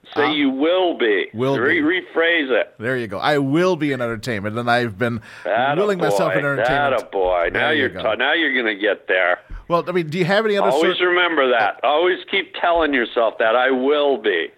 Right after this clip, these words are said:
Speaker 1: Don't say,
Speaker 2: Excellent.
Speaker 1: "I wanna be." "I will be." From this day forward, tell yourself you will be. That's important. You understand?
Speaker 2: Absolutely.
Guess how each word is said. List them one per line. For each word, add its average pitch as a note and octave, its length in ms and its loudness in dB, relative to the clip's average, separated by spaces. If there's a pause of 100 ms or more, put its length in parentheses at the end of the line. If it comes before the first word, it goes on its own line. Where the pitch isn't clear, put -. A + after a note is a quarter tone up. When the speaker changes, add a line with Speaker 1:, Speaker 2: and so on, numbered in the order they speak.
Speaker 1:
Don't B2+ 280 0
say, F3+ 180 0
Speaker 2:
Excellent. - 80 2
Speaker 1:
"I E3 40 2
wanna D#3 420 0
be." A2+ 180 0 (720)
"I A2 140 2
will C3+ 480 0
be." G#2+ 240 2
From A2 160 -4
this C#3+ 260 0
day D#3+ 220 0 (120)
forward, C#3 480 2 (360)
tell C#3+ 240 0
yourself C3 500 0
you A#2+ 140 -2
will B2+ 420 0
be. F#2+ 300 2
That's A#2+ 240 0
important. B2+ 600 -2
You F#2+ 80 2
understand? C3 800 0
Speaker 2:
Absolutely. C#3 800 0